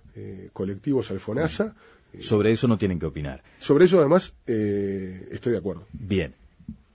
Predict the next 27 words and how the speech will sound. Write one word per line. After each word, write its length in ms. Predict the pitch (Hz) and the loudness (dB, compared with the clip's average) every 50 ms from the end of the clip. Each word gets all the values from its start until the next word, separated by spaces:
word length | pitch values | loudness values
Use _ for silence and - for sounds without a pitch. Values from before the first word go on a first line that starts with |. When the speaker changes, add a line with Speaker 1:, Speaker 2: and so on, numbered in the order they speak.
| _ _ | _ _
Speaker 2:
¿Y 120 | - 110 | -12 -12
con 300 | - - 107 95 95 85 | -6 -4 -2 -2 -2 -4
qué 320 | - - 139 147 160 - _ _ _ | 0 2 2 2 2 0 _ _ _
decisiones 680 | - 95 90 98 - - 90 - - 113 107 95 82 78 | -8 -4 -4 -4 -4 -4 -8 -4 -2 -2 -2 -2 -2 -4
no 60 | 82 | -8
está 160 | 82 - - 85 | -8 -6 -6 -6
de 60 | 80 | -6
acuerdo? 320 | 73 71 78 71 73 73 | -6 -6 -8 -6 -6 -8
Porque 320 | 69 - 82 82 - 92 90 | -8 -8 -8 -6 -4 -4 -6
acá 200 | 85 - 156 156 | 0 2 4 4
hay 160 | 165 170 147 | 6 4 4
un 80 | 143 127 | 6 6
Speaker 1:
Que 80 | 156 | 6
Speaker 2:
fuerte 180 | 151 180 180 208 | 6 8 8 8
Speaker 1:
básicamente, 360 | 220 170 160 170 175 175 180 | 8 8 8 8 6 8 6
Daniel, 200 | - 139 135 151 | 6 6 6 6
Speaker 2:
énfasis 220 | 170 143 110 95 - | 6 4 4 2 2
en 220 | 127 120 120 120 | 4 6 6 6
la 60 | 117 | 6
Speaker 1:
eh, 40 | 110 110 | 6 4
Speaker 2:
gestión 340 | 117 104 - - 143 147 | 4 4 6 6 6 4
de 60 | 139 127 | 4 2
las 140 | 117 - - | 2 2 0
empresas 360 | 98 85 104 107 - 98 - | 0 0 0 0 0 -2 -6
públicas. 380 | - - 76 71 69 71 - - | -6 -10 -10 -10 -10 -6 2 4
Speaker 1:
los 180 | 131 123 - | 4 4 6
primeros 420 | - 135 131 143 175 185 180 147 | 4 6 8 8 8 8 8 6